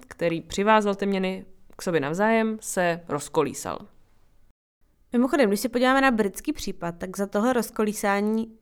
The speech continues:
Speaker 2: výjimečně doopravdy může jeden velký strašák dnešního světa, a sice George Soros. Soros si tehdy půjčil deset miliard liber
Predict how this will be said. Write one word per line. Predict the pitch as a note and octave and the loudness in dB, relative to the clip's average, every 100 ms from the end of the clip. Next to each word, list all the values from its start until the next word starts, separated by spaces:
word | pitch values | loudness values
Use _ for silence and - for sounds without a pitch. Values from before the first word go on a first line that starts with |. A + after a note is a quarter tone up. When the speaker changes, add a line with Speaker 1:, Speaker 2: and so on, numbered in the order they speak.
| - | -6
Speaker 2:
výjimečně | G#3 A#3 C4+ C4+ | 2 4 4 4
doopravdy | B3+ A#3 A#3+ A#3+ B3 | 4 4 4 4 4
může | G#3+ G#3+ G3+ G#3+ - | 4 2 2 0 -2
jeden | G#3 G#3+ A3+ A#3+ | 2 4 4 4
velký | G#3 G#3+ A3 | 2 0 -6
strašák | G3+ G3 A3 G3+ | -4 -2 -2 -2
dnešního | G3+ G3+ G#3 | -2 -2 -6
světa, | G#3 F#3+ F#3 E3+ - - | -4 -6 -8 -10 -10 -10
a | |
sice | G3+ G3 G#3 | -10 -6 -4
George | G3 G3 G3 | -2 -4 -4
Soros. | F#3 - F3 - - _ - _ - - - - | -6 -6 -12 -18 -20 _ -20 _ -20 -20 -20 -4
Soros | A3 A3+ | 2 2
si | B3 | 4
tehdy | C4+ C#4 | 2 2
půjčil | C#4+ C4+ C#4+ | 0 2 2
deset | G3+ G3+ B3+ | 2 0 -2
miliard | C#4 C#4 C#4 | 0 0 0
liber | F#3+ E3 F#3 | -4 -4 -6